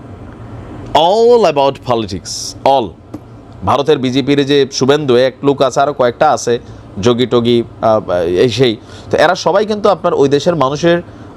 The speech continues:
অনুভূতি নিয়ে খেলছে, মানে ধর্মীয় অনুভূতি নিয়ে খেলছে, বোঝাচ্ছে, "ভাই আমরা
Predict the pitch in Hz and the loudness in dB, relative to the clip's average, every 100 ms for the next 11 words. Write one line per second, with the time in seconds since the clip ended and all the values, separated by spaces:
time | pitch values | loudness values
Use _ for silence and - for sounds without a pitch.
0 | - 139 170 180 190 175 131 110 95 - | -2 0 2 0 2 2 0 0 -4 -2
1 | 113 120 113 123 135 160 - 127 127 131 | -2 0 2 2 2 0 2 0 0 0
2 | 139 135 131 117 92 87 85 - - - | 0 0 0 0 -4 -4 -10 -12 -16 -16
3 | - - - - - 156 180 - 113 147 | -16 -16 -16 -10 -2 2 2 0 0 2
4 | 151 139 123 135 147 | 2 2 2 2 0